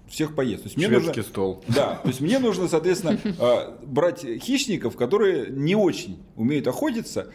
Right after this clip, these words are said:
Speaker 1: и травоядных, которые не очень умеют защищаться, чтобы они как-то постепенно,
Speaker 3: <laughs>
Speaker 1: а,
Speaker 3: Вместе
Speaker 1: их
Speaker 3: учились.
Speaker 1: Да, вместе учились. То есть на самом деле это понятно, что, скорее всего, это придётся делать так или иначе в ручном режиме. Можно, конечно, подумать, что вот мы, я сейчас выпустим, у меня всё как правильно заработает.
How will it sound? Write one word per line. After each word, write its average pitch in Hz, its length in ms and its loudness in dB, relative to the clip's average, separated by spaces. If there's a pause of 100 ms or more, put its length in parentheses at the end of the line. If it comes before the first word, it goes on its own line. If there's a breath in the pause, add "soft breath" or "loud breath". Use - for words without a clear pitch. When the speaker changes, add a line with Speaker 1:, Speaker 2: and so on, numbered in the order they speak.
Speaker 1:
и 156 220 -2
травоядных, 185 480 2
которые 143 180 0
не 156 80 0
очень 185 240 0
умеют 170 160 -2
защищаться, 117 420 -4
чтобы 151 260 -2
они 247 120 0
как-то 196 220 -4
постепенно, 170 720 -2 (160)
Speaker 3:
<laughs> - 200 -20
Speaker 1:
а, 208 60 -8
Speaker 3:
Вместе - 240 0
Speaker 1:
их 226 120 -2
Speaker 3:
учились. 214 420 -4
Speaker 1:
Да, 147 100 2
вместе 254 320 -4
учились. 202 360 -2
То - 80 -10
есть 113 120 -8
на 120 60 -4
самом 185 180 -2
деле 170 120 2
это 165 100 -2
понятно, 208 340 0
что, 151 460 0 (160 loud breath)
скорее 160 240 -2
всего, 202 140 -2
это 131 100 -10
придётся 156 200 0
делать 151 160 0
так 139 160 0
или 139 100 -2
иначе 147 160 -4
в - 20 -4
ручном 127 320 0
режиме. 101 420 -4
Можно, 185 280 0
конечно, 143 260 -8
подумать, 147 320 0
что - 100 -6
вот 101 160 -4
мы, 113 120 2
я 107 60 0
сейчас - 200 -12
выпустим, 151 340 -6
у - 20 0
меня 127 140 0
всё 139 180 -8
как - 380 -10
правильно 127 280 -2
заработает. 110 500 -4